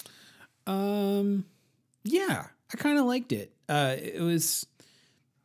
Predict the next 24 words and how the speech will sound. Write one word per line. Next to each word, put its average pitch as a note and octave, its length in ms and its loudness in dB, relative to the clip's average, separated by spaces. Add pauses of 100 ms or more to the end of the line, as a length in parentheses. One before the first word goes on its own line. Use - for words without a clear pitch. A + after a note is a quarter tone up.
(1500)
I F#3 40 0
mean, G3 120 4
I F3+ 120 0
didn't A#3 180 2
feel G3+ 180 4
like F#3 160 2
I E3+ 120 4
was, D#3+ 260 0
it, - 240 -8 (120)
it D#3 140 -6
was, C#3 300 0
um, A#2 540 -4 (300)
confining C#3 800 -2
at G3 140 -4
all. G3+ 240 -6
I E3 80 -2
felt E3 220 0
like D3+ 200 0
it, D#3 220 -4
it D#3+ 40 -4
just E3 200 -2
reminded C#3 420 4
me C3+ 220 2
of, A#2 520 -4